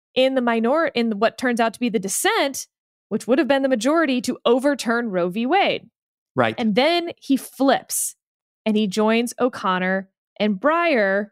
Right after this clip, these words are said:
Speaker 1: creating this undue burden standard. <laughs> And so, by the way, the Casey opinion's odd because it's authored by all three of them, uh,
Speaker 2: Yep.
Speaker 1: Breyer, O'Connor, and Kennedy. So the,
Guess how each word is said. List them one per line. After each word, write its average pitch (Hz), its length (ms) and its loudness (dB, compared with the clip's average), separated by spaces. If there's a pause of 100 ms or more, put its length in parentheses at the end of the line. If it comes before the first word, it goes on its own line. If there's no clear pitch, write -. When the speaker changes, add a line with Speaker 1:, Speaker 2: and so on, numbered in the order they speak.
(100)
Speaker 1:
creating 226 420 2
this 208 240 0
undue 233 320 0
burden 349 380 0
standard. 143 560 -8 (460)
<laughs> 285 60 -2 (1400)
And 277 140 0
so, 330 80 4
by 339 160 2
the 339 80 -2
way, 349 100 0
the 214 80 -2
Casey 294 380 0
opinion's 233 420 0
odd 254 400 0
because 233 220 0
it's - 120 -2
authored 214 360 0
by 208 120 0
all 170 300 -6
three 320 280 2
of 185 120 -2
them, 127 300 -8 (420)
uh, 190 80 2
Speaker 2:
Yep. - 180 2
Speaker 1:
Breyer, 190 480 0 (280)
O'Connor, 185 580 -2 (400)
and 202 240 0
Kennedy. 190 380 -6
So 233 160 2
the, 214 260 0